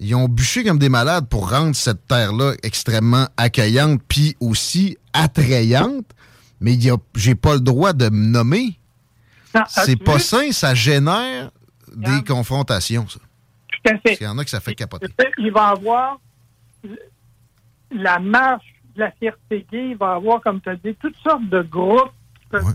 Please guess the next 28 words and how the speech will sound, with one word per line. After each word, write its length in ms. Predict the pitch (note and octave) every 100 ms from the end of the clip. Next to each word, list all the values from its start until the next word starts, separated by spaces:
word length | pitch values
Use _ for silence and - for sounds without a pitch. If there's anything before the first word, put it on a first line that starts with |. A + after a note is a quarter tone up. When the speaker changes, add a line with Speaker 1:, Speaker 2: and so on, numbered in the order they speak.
| -
Speaker 2:
s'affirmer. 600 | G3 - F#3+ E3 G3+ B3 - _ _ _ _ -
Mais 180 | F#3
en 160 | F#3+ F#3
tant 220 | F#3 A#3+
que 100 | A#3+
Québécois 640 | F#3+ - A3 G#3 - A#3+ B3
de 200 | F3+ E3 _
souche, 240 | A#3+ C4 -
Speaker 1:
Hmm. 140 | E3 - - - - - -
Ben. 100 | G2 -
Speaker 2:
essaye 140 | A3
pas 180 | A3 F4
de 120 | A#3+ G3 A3
faire 200 | A3+ A3+ _ -
une 220 | F#3+ F#3+
activité 680 | G3 - - F3 - A#3 C4 -
pour 200 | F#3+ E3 E3+
dire, 300 | G3+ A3 A3 - - - -
fêtons 360 | G3+ - B3
les 160 | B3 G3
quatre 240 | - F#3+ -
cents 200 | G3 F3+ E3+
ans, 160 | A3+ A#3
fêtons 320 | G3 F3+ A3
nos 180 | A3 F#3
ancêtres, 520 | F3 E3+ E3 G3+ A3 A3 -
soyons 380 | F#3+ F3 F3 E3+ -
fiers 140 | G3+